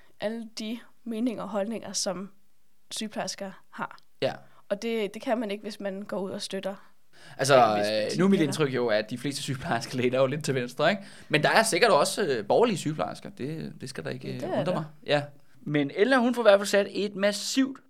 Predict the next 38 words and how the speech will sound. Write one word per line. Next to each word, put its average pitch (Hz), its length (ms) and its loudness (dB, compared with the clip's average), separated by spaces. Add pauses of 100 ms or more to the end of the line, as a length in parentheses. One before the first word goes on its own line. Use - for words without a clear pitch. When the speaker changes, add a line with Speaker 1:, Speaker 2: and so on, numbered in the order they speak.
Speaker 2:
pres - 460 -6 (180)
på 143 240 4
lederskabet 127 540 -4
i 64 80 -10
D - 60 -10
S - 60 -10
R. - 120 -12 (200)
Altså, 123 180 -4
hendes 135 220 -4
kampagne 147 440 0
har 170 240 2
en 143 100 0
eller 127 140 -4
anden 131 140 -6
form 120 240 -4
for, 123 400 -4 (480)
øh, 127 220 2 (100)
effekt. 123 400 -6 (920)
Og, 151 320 8
øh, 131 280 4
og, 135 380 4
og 151 60 -4
så 220 80 4
er 208 40 8
det 196 100 2
faktisk 175 220 0
også, 147 200 0
at 147 200 -2
i 147 140 -4
nitten 143 240 -2
toogtredive, 131 600 2 (380)
der, 156 180 6 (120)
øh, 143 120 4
får 139 220 2
faktisk - 420 -2
D 147 80 -4
K 135 120 -12
P - 40 -6